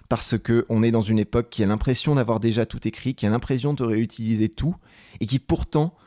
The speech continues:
fait de son mieux pour se renouveler. La nouvelle hérite en fait de tous les autres genres littéraires du Moyen-Âge auparavant. Elle hérite donc d'abord du fabliau, mais aussi du, de l'exemplum, du lait, même du roman de chevalerie. Et la nouvelle,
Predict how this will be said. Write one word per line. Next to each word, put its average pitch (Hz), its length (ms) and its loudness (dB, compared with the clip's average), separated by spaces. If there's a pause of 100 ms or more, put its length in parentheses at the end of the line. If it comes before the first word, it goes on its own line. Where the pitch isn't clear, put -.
(180)
fait - 220 0
de 139 80 2
son - 180 0
mieux 135 140 4
pour 120 160 -4
se - 80 -12
renouveler. 98 400 0 (160)
La 123 160 4
nouvelle 151 480 2 (540)
hérite 135 300 2
en 127 80 2
fait - 480 -4
de 127 80 2
tous 214 320 2
les 151 180 4
autres 151 280 0
genres 131 260 0
littéraires 117 420 2
du 110 120 -2
Moyen-Âge 107 640 2
auparavant. 101 500 0 (220)
Elle 107 100 2
hérite 104 220 0
donc 104 160 0 (120)
d'abord 98 380 2
du 90 80 -4
fabliau, 85 480 2 (220)
mais 117 180 4
aussi 110 480 2
du, 90 240 -4
de - 140 -2
l'exemplum, 117 840 2 (140)
du 98 100 -2
lait, 113 420 4 (280)
même 107 200 2
du 82 120 -2
roman 139 300 0
de 135 40 -2
chevalerie. 120 540 2 (100)
Et 156 340 2
la 107 140 0
nouvelle, 151 460 2